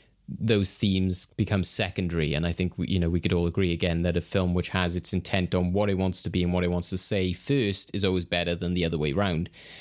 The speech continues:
Um, so, and again, as to how successful this is, I probably would agree with Stefanos and Craig. I think the Sunset Boulevard does it better. Um, but I do still appreciate the way that it kind of, like,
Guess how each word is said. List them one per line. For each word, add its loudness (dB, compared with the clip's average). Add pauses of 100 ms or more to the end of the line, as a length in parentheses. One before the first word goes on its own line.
(260)
Um, 2 (160)
so, 2
and 0
again, 0
as 0
to -4 (460)
how 2
successful 0
this 0
is, 0
I 2
probably -2
would 0
agree 0 (400)
with 2
Stefanos 0
and -2
Craig. 0
I 2
think -2
the 0
Sunset -2
Boulevard 0
does 0
it 0
better. 0 (520)
Um, 0
but 2
I 2
do 0
still 0
appreciate -2
the -2
way 0
that 0
it -4
kind -2
of, -4
like, 0